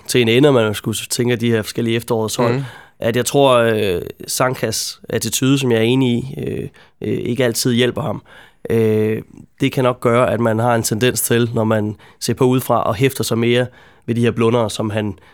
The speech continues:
Speaker 1: helt bevisligt har. Øh, jeg, jeg tror, øh, han har måske ikke så meget goodwill, der gør, at man, man
Speaker 2: Altså
Speaker 1: husker de mange gode,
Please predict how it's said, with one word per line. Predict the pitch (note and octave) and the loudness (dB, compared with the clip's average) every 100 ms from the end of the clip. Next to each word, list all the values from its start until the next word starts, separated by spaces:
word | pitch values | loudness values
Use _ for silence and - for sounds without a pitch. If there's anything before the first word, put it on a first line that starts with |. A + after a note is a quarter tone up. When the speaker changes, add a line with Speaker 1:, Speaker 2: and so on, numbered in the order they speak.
| _ - | _ -2
Speaker 1:
helt | C#3 - | -2 0
bevisligt | A#2 A#2+ - G2 | -2 -2 -2 -2
har. | G#2+ F2+ - - - - _ - | -2 -4 -10 -20 -20 -20 _ -2
Øh, | - G#2+ G#3 G#2+ D#2+ - - - - - | 0 2 0 0 -2 -6 -10 -14 -18 -10
jeg, | A#2+ A#2+ | -8 -4
jeg | A#2+ | -4
tror, | A#2 C3 A#2+ | 0 2 4
øh, | A#2 G#2 D#2 - - - - - _ - | 2 0 -2 -4 -10 -14 -20 -20 _ -10
han | C3+ B2+ | -4 0
har | |
måske | C#3+ - | 0 0
ikke | C#3+ | -2
så | C#3 | 0
meget | C#3 - | 0 2
goodwill, | D3 - - - _ - | -2 -2 -6 -8 _ -6
der | A2+ | -2
gør, | A#2+ B2 | 0 0
at | B2 G#2+ | 0 0
man, | A2 G#2+ G#2 | 0 0 0
man | A2 | 0
Speaker 2:
Altså | G#2+ | 0
Speaker 1:
husker | B2 - | -2 -2
de | A#2+ | 0
mange | A2+ A2+ A#2 | 2 0 -2
gode, | - B2 C3 C#3 | 0 2 4 2